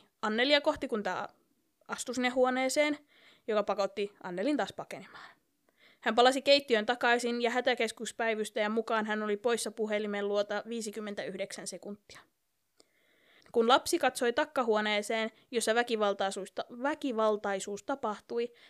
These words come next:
hän näki ison miehen poistuvan ikkunasta ulos ja isänsä makaavan verisenä lattialla. Hätäpuhelu kesti reilut neljä minuuttia,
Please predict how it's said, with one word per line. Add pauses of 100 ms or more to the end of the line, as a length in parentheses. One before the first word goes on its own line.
hän
näki
ison
miehen
poistuvan
ikkunasta
ulos
ja
isänsä
makaavan
verisenä
lattialla. (880)
Hätäpuhelu
kesti
reilut
neljä
minuuttia,